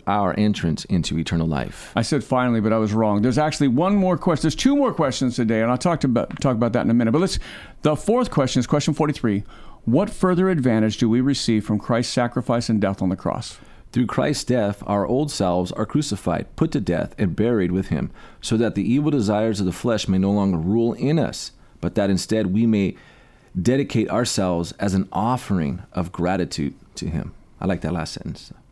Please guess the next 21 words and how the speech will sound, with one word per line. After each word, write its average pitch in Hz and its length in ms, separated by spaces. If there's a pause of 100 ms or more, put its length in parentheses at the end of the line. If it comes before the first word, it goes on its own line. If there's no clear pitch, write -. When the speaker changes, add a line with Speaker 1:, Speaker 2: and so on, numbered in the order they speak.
(140)
Speaker 2:
I 104 60
love 101 200
it. 85 100 (260)
Speaker 1:
Yeah. 82 460 (540)
Speaker 2:
So - 160
there 185 140
is, 190 160
I'll 165 80
tell 180 200
everybody 156 280
right 143 160
now, 151 120
if - 80
you're 123 80
listening, 151 420
there 143 220
is 180 260
another 170 320
question 156 580
associated 139 800
with 123 480